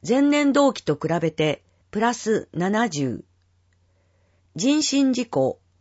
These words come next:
六十一、マイナス三。死者、三、プラス三。物損事故、七百五十一、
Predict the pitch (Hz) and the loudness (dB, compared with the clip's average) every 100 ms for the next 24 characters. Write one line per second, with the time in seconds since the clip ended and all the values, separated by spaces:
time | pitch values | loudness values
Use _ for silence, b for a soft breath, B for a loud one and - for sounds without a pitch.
0 | _ _ _ _ - 196 214 247 226 240 | _ _ _ _ -6 -6 -2 -2 0 0
1 | 233 - - 202 165 _ _ _ _ _ | 0 -2 -4 -4 -4 _ _ _ _ _
2 | _ _ 151 185 226 220 202 - - 180 | _ _ -4 -2 0 0 -4 -6 -4 -2
3 | 180 160 - _ _ _ _ _ _ _ | -2 -6 -12 _ _ _ _ _ _ _
4 | _ _ - 277 277 165 135 - _ _ | _ _ -8 -4 -2 -2 -2 -6 _ _
5 | _ _ - 196 190 170 - _ _ _ | _ _ -8 -4 -2 -4 -8 _ _ _
6 | _ _ _ _ - 208 233 240 - - | _ _ _ _ -8 -2 0 -2 -8 -8
7 | - 202 185 - _ _ _ _ _ _ | 0 0 0 -6 _ _ _ _ _ _
8 | _ _ _ _ - 170 190 - 262 269 | _ _ _ _ -8 -6 -6 -2 0 0
9 | 247 233 - 127 - _ _ _ _ _ | 0 -2 -2 -4 -6 _ _ _ _ _
10 | _ _ 170 226 277 269 160 143 156 160 | _ _ -2 0 2 0 -2 0 0 0
11 | 202 196 180 - 156 151 | -2 -2 -4 -6 -4 -4